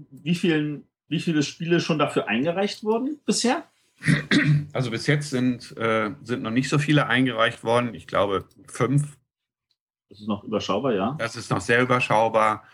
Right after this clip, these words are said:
Speaker 2: Ähm, der Einsendeschluss ist im Juli, August.
Speaker 1: Ah, ist noch
Speaker 2: Und
Speaker 1: Zeit.
Speaker 2: ja, das ist noch Zeit. Und aus den Erfahrungen, die ich gemacht habe,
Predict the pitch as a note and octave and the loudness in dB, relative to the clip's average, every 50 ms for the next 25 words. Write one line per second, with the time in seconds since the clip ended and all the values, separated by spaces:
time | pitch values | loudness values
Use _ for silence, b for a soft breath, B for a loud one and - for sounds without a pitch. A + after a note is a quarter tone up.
0 | B B B B B B B _ - - G2+ G#2 G#2 G2 G2+ G#2 G2+ F2+ G2+ E2 | B B B B B B B _ -10 -6 -2 0 0 0 0 -2 0 0 2 2
1 | D#2+ F#2+ G#2 A2+ G#2+ A2+ A2 A2+ G#2+ G#2 - - A#2 B2 B2+ - - - - A2+ | 2 2 0 0 0 -2 -2 -2 -2 -4 -4 -2 -2 -2 -2 -2 -6 -6 -4 -4
2 | A2+ G#2+ - - - - - - - G#2 G#2 G2 G2 G2 F#2+ F#2+ F#2 F2+ F#2 G2 | -4 -4 -8 -12 -14 -18 -20 -10 -6 -4 -2 -2 -2 -2 -2 -4 -4 -4 -4 -2
3 | G2+ G#2 G#2+ G2+ F#2+ F#2 F2+ F2+ F2+ F#2+ G2+ A2 A#2 G#2 - G2 F#2+ F#2+ G2+ A2+ | 0 0 2 2 2 2 2 2 4 4 4 2 2 2 0 -2 -2 -2 0 0
4 | C#3 D3 D3 - - - _ _ _ _ _ _ _ _ _ _ _ - F#2 F#2 | 0 0 0 -4 -12 -20 _ _ _ _ _ _ _ _ _ _ _ -6 -4 -2
5 | F2+ F2 F2 - F#2 F#2+ G#2 G2+ G2+ F2+ E2 D2 C#2+ - - A2 - _ _ _ | -2 -4 -4 -6 -4 -4 -4 -4 -4 -4 -6 -6 -8 -12 -16 -20 -20 _ _ _
6 | _ - G#2+ G#2+ G2 F#2 G#2 G2+ G#2 A2 C3 A#2+ A#2+ A2 G2 - - G#2+ F#2+ F#2+ | _ -4 -2 0 2 2 2 0 -2 -2 -4 -4 -4 -4 -6 -4 -2 2 2 2
7 | F#2+ F#2 F#2+ F#2+ F#2+ F#2 - _ _ _ _ _ _ _ A#2 B2+ - - C#3 B2+ | 2 0 -2 -8 -10 -10 -12 _ _ _ _ _ _ _ -10 -8 -4 -2 0 2
8 | A#2+ G#2+ - - B2 B2+ C#3+ C#3 C#3 C3+ B2 A2+ A#2 G#2+ - - A#2+ A2+ A#2 A2+ | 2 2 2 2 4 4 4 4 4 2 0 -4 -8 -10 -10 -4 0 0 0 0
9 | - - B2 A2 A2 A2 A2 A2 G#2+ G#2 | 0 2 2 4 4 4 2 2 0 -2